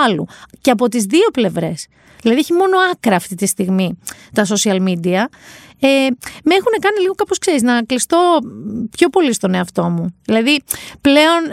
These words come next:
εμ, το κινητό μου το ανοίγω και παίζω, ξέρω εγώ, κάτι παιχνίδια, έτσι, τύπου Candy Crush ή Σταυρόλεξα που λύνω, και βλέπω τηλεόραση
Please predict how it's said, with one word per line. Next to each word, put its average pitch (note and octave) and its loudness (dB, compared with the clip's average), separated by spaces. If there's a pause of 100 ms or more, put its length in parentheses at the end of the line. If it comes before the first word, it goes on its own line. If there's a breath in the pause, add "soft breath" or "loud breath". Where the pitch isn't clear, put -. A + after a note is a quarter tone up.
(400)
εμ, B3 0 (160)
το C#4 -6
κινητό B3+ 0
μου E4 -2
το D4+ 0
ανοίγω C#4+ 0
και C#4 -2 (160)
παίζω, C#4 2
ξέρω C4+ -2
εγώ, C4+ 2
κάτι C4 -2
παιχνίδια, A#3 0
έτσι, G3+ -4
τύπου F#3+ -4
Candy G3 2 (100)
Crush G3+ 0
ή A3 2
Σταυρόλεξα G3+ 0
που E3+ -4
λύνω, C4+ 2 (380 loud breath)
και C4+ 2
βλέπω C4+ 2
τηλεόραση C4+ 2